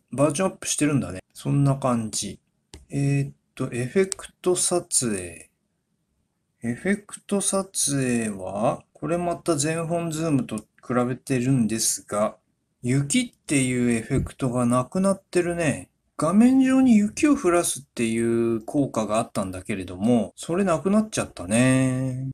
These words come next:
なんでだろう。目立った違いはそんな感じかな。一応ここのインフォメーションでざっと見ておきましょう、全部。オート、マニュアル、エイチディーアールプロ、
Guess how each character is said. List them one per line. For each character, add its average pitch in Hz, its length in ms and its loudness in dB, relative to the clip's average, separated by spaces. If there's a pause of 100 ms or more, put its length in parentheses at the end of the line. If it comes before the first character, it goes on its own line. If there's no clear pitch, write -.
(100)
な 151 120 0
ん 151 80 0
で 104 120 -2
だ 90 120 -8
ろ 90 180 -14 (440)
う。 160 60 -6
目 170 120 -4
立 247 120 0
っ 285 40 0
た 277 180 -4
違 156 320 0
い 147 40 -2
は 147 80 0
そ 143 120 -6
ん 170 80 -6
な 208 80 2
感 208 200 2
じ 208 100 0
か 208 120 4
な。 214 280 4 (200)
一 165 420 -2
応 202 120 0
こ 180 180 -6
こ 190 140 -4
の 185 140 -2
イ 180 60 -4
ン 180 100 -6
フ - 100 -8
ォ 196 40 0
メ 202 120 4
ー 202 40 4
シ 180 120 -4
ョ - 20 -2
ン 123 40 0
で 107 100 -4
ざ 110 220 -2
っ 113 120 -10
と 143 100 -8
見 165 120 -6
て - 100 -10
お 143 80 -4
き 120 120 -8
ま 113 140 -2
し - 160 -4
ょ 139 160 -2
う、 90 60 -12
全 98 280 -6
部。 90 180 -14 (380)
オ 139 360 0
ー 117 60 -8 (100)
ト、 151 300 0 (400)
マ 120 260 -2
ニ 120 220 -2
ュ 127 120 0
ア 120 120 2
ル、 139 360 0 (200)
エ 131 60 -4
イ 117 100 -6
チ - 180 -6
デ 135 80 -4
ィ 127 140 -2
ー 117 160 -2
ア - 20 -2
ー 117 40 -4
ル 117 120 -8
プ 123 180 -8
ロ、 139 320 0